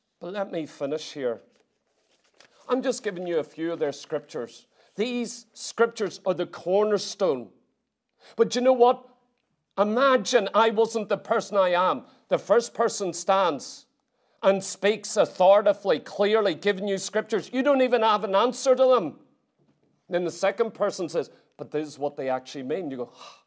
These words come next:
thank God for that." But imagine you're in the hands of these teachers, or you're in a church that believes this,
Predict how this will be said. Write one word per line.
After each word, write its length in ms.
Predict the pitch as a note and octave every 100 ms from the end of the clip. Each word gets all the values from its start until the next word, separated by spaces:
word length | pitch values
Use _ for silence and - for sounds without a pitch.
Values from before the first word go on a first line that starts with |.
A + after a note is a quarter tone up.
| _
thank 200 | A#2 A2
God 220 | - B2+
for 180 | - B2
that." 220 | A#2 A#2 _ _ _ _ _ _ _ _ _ _ _ _ _ _ _ _ _ _ _ _ _ _ _
But 120 | - D#3+
imagine 640 | D#3 D#3+ A3 F#3+ G#3+ F3
you're 160 | F#3
in 120 | G3 F3
the 80 |
hands 320 | D3 E3 E3+ E3
of 120 | C3+
these 240 | D#3 C3
teachers, 760 | - D#3+ D#3+ - E3+ A#2+ - _ _ _ _ _ _ _ _ _
or 100 | D#3
you're 260 | C#3+ F#3
in 160 | A3 F#3+
a 60 | F#3
church 380 | - F3+ -
that 160 | E3+ C#3+
believes 400 | D3+ D3+ F3+ -
this, 380 | F#3 C3+ -